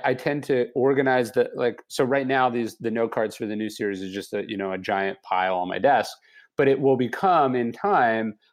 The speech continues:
I'll, I'll move them o-, into a box of some kind and I'll organize them in the box. And, and so, so it's about laying out, organizing the material, getting it all in one place, getting it in one order,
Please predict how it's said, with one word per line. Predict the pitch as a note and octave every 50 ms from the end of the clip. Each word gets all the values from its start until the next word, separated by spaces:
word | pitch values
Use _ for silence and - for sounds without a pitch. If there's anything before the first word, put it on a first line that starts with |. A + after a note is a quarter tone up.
| _ -
I'll, | B2+ A#2+ -
I'll | - B2 A#2+
move | B2 B2 C3+ C#3 C#3 C3 B2
them | C3 B2 A#2+ A#2 -
o-, | B2 B2 -
into | - C3 B2 A#2 - B2+ A2+
a | A2
box | G#2 - - G#2+ G#2+ A2+ - - - -
of | B2 G#2
some | - - A2+ A2+ G#2+
kind | - - A2 G#2+ G#2+ G#2+ G#2+
and | G#2+ G#2
I'll | G2+ G2+ G2 -
organize | - A#2+ B2 A#2+ A2 A#2 A2+ A2 A2 G#2
them | G#2+ G#2
in | G#2
the | G2 G2
box. | - A2 G#2+ G#2+ -
And, | B2 A#2+ A#2+ - - - - - -
and | C#3+ C#3+ C#3
so, | - E3 C#3+ C#3 - - - _ _
so | - - D3+
it's | D3 C#3+ D#3+
about | C3+ D3 D3 D3+ C#3 C#3
laying | B2+ A#2 A#2+ C3+ C#3+ D#3 D#3+ E3 D#3+ D#3 D3
out, | C3+ C3 C3 C3+ - - _
organizing | - A#2+ C3 D3+ D3 D#3 D3 C#3+ C3+ C3+ B2+ A#2+ A#2 B2+
the | A#2+
material, | A#2 A2+ G#2+ - - B2+ B2 A#2+ A#2 A2 G#2 -
getting | - B2 B2 C#3 D3 C#3+
it | C#3 B2
all | A#2+ A#2+ A#2+ A#2+
in | A#2
one | A2+ A2 A2 G#2
place, | - A2+ G#2+ G2+ - _ _
getting | - B2 B2 C3 C#3 C3+
it | C3+ B2
in | B2 A2+ A2
one | A2 G#2+ G#2
order, | G#2 G#2+ G#2+ A2+ A#2+ A2+ A2+ G#2+ G#2 G2